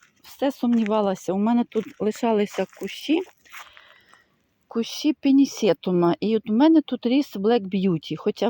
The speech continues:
перші роки, перший рік, ну, він у мене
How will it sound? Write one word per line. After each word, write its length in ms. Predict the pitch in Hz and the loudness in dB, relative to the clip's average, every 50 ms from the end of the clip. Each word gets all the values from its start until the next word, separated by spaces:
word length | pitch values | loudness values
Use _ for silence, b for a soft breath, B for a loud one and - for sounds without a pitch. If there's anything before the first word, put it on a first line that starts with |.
| - _ | -4 _
перші 580 | - 254 311 381 - - - - - 320 320 311 | 0 0 0 0 -2 -6 -16 -8 -2 -2 0 0
роки, 420 | 294 302 269 - - 294 294 294 269 _ _ _ _ _ _ _ _ _ _ _ _ _ _ _ _ _ _ _ _ _ _ _ _ _ _ _ - | 0 -2 -4 -4 -2 0 0 0 0 _ _ _ _ _ _ _ _ _ _ _ _ _ _ _ _ _ _ _ _ _ _ _ _ _ _ _ -2
перший 320 | 240 311 285 - - 269 | -2 -2 -2 -2 -2 -2
рік, 120 | 269 269 - - - - - - - | -2 -2 -2 -6 -12 -10 -12 -8 -4
ну, 80 | - 240 | -4 -2
він 220 | 233 240 269 269 | 2 2 4 6
у 20 | 277 | 6
мене 260 | 262 269 269 262 | 6 6 4 2